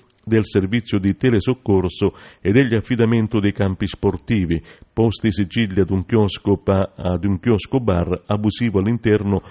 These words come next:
del campo Pippo di Natale, gestito da un'associazione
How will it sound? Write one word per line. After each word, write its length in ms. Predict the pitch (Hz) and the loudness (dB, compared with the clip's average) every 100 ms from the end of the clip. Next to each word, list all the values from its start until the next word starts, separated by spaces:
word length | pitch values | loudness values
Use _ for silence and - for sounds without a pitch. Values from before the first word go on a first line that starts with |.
| - - | -20 -20
del 280 | - 101 101 | 0 2 2
campo 400 | - 104 90 101 | 0 0 0 -4
Pippo 300 | - 107 95 | -4 -4 -2
di 120 | 92 | 0
Natale, 440 | 92 85 98 85 85 | 0 0 -2 -2 -4
gestito 500 | 90 - 113 98 92 | -6 -4 -2 0 2
da 120 | 92 | 2
un'associazione 920 | 92 92 85 107 92 - 123 117 110 | 0 -2 -4 -4 -6 -2 0 2 0